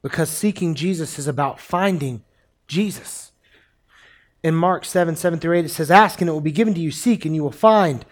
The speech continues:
Knock and the door will be opened. For everyone who asks receives. The one who seeks finds. And to the one who knocks, the door will be opened." Jesus calls out to her, and Mary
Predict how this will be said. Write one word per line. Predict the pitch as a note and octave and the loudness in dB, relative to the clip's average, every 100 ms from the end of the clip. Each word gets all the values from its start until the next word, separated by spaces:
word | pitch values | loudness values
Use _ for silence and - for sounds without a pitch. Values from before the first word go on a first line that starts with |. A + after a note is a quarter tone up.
| _ - | _ 6
Knock | F#3+ F#3+ - - | 8 8 4 -4
and | D3 | -2
the | |
door | D3 E3+ E3 | 2 2 2
will | |
be | D3 D#3+ | 4 6
opened. | A3+ D#3+ B2 - - - | 6 4 -4 -8 -20 -18
For | - D3 | -12 4
everyone | A#3 C#4+ C4+ G3 D#3+ | 8 8 6 2 2
who | D3+ | 2
asks | C#3+ B2 - | 0 -2 -8
receives. | A#2+ - C#3 G#3 - - _ - | -12 -6 -4 -4 -8 -16 _ 0
The | F#3 | 4
one | A3+ | 4
who | F#3+ | 4
seeks | F3+ - G3 F#3+ - | 0 -2 -2 -4 -14
finds. | - F3 D3 E3 G#3+ - - - | -4 2 4 2 0 -6 -16 -8
And | E3+ | -6
to | F#3 | -2
the | G3 | 0
one | G#3+ | 2
who | G#3 | 2
knocks, | F3+ D#3+ F#3 - | 2 2 0 -4
the | F3+ | -2
door | G3 A#3 G3 G3 - - _ _ | 4 4 4 2 -6 -20 _ _
will | D3+ F#3+ G3+ | 2 6 6
be | G3 A#3 | 6 10
opened." | C#4+ C#4 F3+ | 8 8 0
Jesus | F#3+ C4 A#3+ | 0 -2 -4
calls | - A#3 C#4 | 0 4 6
out | D4 | 6
to | C#4 | 4
her, | A3+ A3+ | 0 2
and | G#3 | 4
Mary | B3 D4 C#4 | 6 6 4